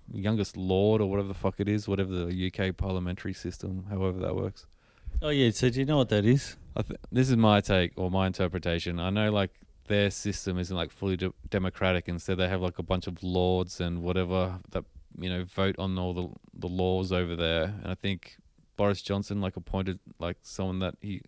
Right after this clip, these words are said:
Speaker 1: used to work under him, who's, like, only thirty to be a lord, to vote on all this shit, get paid for it. Is that the gist, or?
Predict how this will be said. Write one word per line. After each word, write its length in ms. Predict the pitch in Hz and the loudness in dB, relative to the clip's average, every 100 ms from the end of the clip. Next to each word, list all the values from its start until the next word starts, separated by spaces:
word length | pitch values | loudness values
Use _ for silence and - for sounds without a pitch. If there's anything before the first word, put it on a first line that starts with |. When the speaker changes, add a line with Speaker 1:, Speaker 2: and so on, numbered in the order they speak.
| - | -10
Speaker 1:
used 220 | 98 - | -10 -6
to 80 | 92 | -2
work 240 | 92 95 | -2 -2
under 200 | 95 98 | -4 -4
him, 100 | 104 | -4
who's, 140 | 101 95 | -4 -6
like, 120 | 98 | -6
only 180 | 95 95 | -4 -6
thirty 340 | - 95 98 | -4 -2 -2
to 100 | 101 | -2
be 120 | 95 95 | -4 -4
a 60 | |
lord, 440 | 95 95 95 107 113 - _ _ _ | -2 -2 -2 -2 -6 -16 _ _ _
to 80 | - | -10
vote 240 | 92 95 | 0 0
on 140 | 95 95 | 2 0
all 100 | 95 | -2
this 140 | 98 | -4
shit, 340 | - - 95 - _ _ _ _ - | -4 -4 -4 -6 _ _ _ _ -8
get 160 | 87 | -2
paid 280 | - 90 95 | 0 2 0
for 260 | - 95 95 | -2 0 0
it. 80 | - _ - _ _ _ _ _ | -2 _ -20 _ _ _ _ _
Is 60 | - | -8
that 140 | 98 | -4
the 100 | 107 | -6
gist, 460 | 92 98 101 - - | -6 -4 -4 -6 -10
or? 220 | - 98 | -8 -10